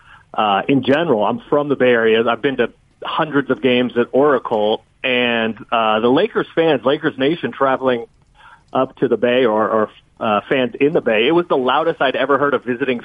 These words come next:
fan base in Oracle ever. And then obviously in the third quarter, LeBron goes down, and, and we're all kind of waiting word for what that looked like. So it was kind of a, a tale of,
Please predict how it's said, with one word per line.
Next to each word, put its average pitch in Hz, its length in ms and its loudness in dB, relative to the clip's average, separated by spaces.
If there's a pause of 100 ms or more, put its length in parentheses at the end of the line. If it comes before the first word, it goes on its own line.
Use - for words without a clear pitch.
fan 123 260 -2
base 135 240 2 (640)
in 165 160 2
Oracle 135 560 0
ever. 135 420 0 (380)
And 135 160 0
then 147 140 2
obviously 135 380 -2
in 127 80 2
the 120 80 0
third 127 260 0
quarter, 123 340 0
LeBron 120 560 0
goes 117 180 0
down, 113 260 0
and, 110 140 -4
and 110 120 -2
we're 113 120 2
all 117 140 2
kind 113 160 -2
of 107 80 -2
waiting 110 320 2
word 117 360 0
for 104 200 -2 (420)
what 135 200 0
that 120 120 0
looked 135 180 0
like. 117 200 0 (100)
So 127 220 2
it 156 200 0
was 226 220 0
kind 147 320 -2
of 120 120 0
a, 135 680 2 (140)
a - 100 -12
tale 185 360 2
of, 160 140 2